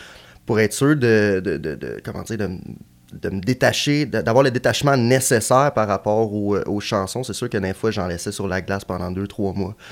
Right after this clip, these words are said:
puis je leur touchais plus pantoute, parce qu'à un moment donné, euh, à un moment donné, quand quand ça fait deux semaines que tu travailles sur une chanson, que t'enregistres, t'enregistres, euh, tu sais, tu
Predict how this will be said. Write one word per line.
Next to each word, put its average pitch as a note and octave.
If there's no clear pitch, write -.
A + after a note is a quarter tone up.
puis G2+
je G2+
leur G2
touchais -
plus -
pantoute, A2
parce F2+
qu'à F#2
un -
moment G2+
donné, G2+
euh, F2+
à -
un -
moment G2
donné, F#2
quand F2+
quand -
ça -
fait G2
deux G2
semaines A#2
que G#2
tu -
travailles G2
sur G#2+
une F#2+
chanson, G2
que A#2
t'enregistres, F#2+
t'enregistres, F#2+
euh, F2+
tu G2+
sais, G#2
tu -